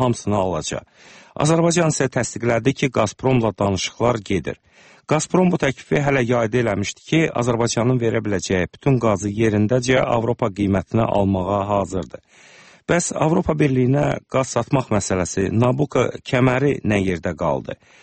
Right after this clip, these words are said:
Bugün Ermənistanın Politekonom İnstitutunun direktoru Tivanyan deyib ki,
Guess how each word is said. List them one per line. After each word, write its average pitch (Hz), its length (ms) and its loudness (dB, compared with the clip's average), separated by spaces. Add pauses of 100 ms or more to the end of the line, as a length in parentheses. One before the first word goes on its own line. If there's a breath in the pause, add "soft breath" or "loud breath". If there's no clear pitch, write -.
(400 soft breath)
Bugün 202 340 4 (120)
Ermənistanın 147 800 0 (100)
Politekonom 127 880 0
İnstitutunun 117 600 0
direktoru 120 480 0
Tivanyan 113 580 0
deyib 98 220 -4
ki, 151 220 0